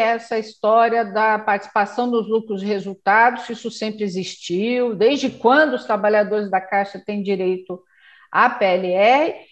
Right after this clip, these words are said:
e, afinal de contas, como é que foi sempre essa discussão? Por que que a Caixa tem essa, essa, essa P L R adicional, que é a P L R chamada de social?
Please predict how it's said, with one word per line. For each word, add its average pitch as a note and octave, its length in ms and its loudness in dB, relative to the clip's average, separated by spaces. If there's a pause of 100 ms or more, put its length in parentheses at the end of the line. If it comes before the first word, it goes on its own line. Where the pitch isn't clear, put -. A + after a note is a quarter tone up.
(180)
e, D4+ 100 2
afinal D4+ 500 2
de C4 140 -4
contas, B3+ 720 -2
como C4+ 280 -4
é C4 100 0
que D#4 180 -8
foi B3 380 0
sempre B3 480 -6
essa C4 220 -4
discussão? C4 840 -6 (340)
Por C4 100 -2
que D4 140 0
que D4+ 100 -2
a E4 80 4
Caixa C#4+ 400 0
tem C#4 300 -2
essa, C#4+ 500 2
essa, B3 520 0
essa A3+ 380 -2
P A#3+ 180 -2
L B3+ 300 4
R B3 400 6
adicional, B3 720 0
que C4 60 -2
é B3 60 6
a B3+ 60 4
P B3+ 160 -4
L A#3+ 240 2
R A3 600 0 (220)
chamada A#3 540 2
de A#3 220 -4
social? C4 680 0